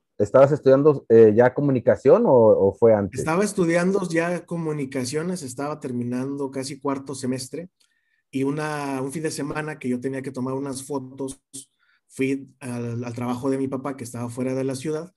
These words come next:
Speaker 1: Ujú.
Speaker 2: y empezamos a hacer como un scouting location ahí para la, la sesión de fotografías, y le dije, "Mira, aquí parece de película del oeste, no sé qué tanto", ya sabes, yo ahí, ¿no? Me bajé, tomé fotos,
Speaker 1: Ujú.
Speaker 2: y a las pocas semanas,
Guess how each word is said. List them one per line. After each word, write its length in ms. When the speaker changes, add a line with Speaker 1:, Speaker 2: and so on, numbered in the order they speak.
Speaker 1:
Ujú. 300
Speaker 2:
y 140
empezamos 480
a 40
hacer 160
como 220
un 120
scouting 520
location 500
ahí 100
para 280
la, 260
la 100
sesión 420
de 60
fotografías, 680
y 80
le 80
dije, 180
"Mira, 180
aquí 140
parece 300
de 100
película 560
del 240
oeste, 520
no 100
sé 120
qué 80
tanto", 440
ya 180
sabes, 260
yo 100
ahí, 140
¿no? 120
Me 120
bajé, 220
tomé 200
fotos, 440
Speaker 1:
Ujú. 300
Speaker 2:
y 260
a 140
las 180
pocas 320
semanas, 720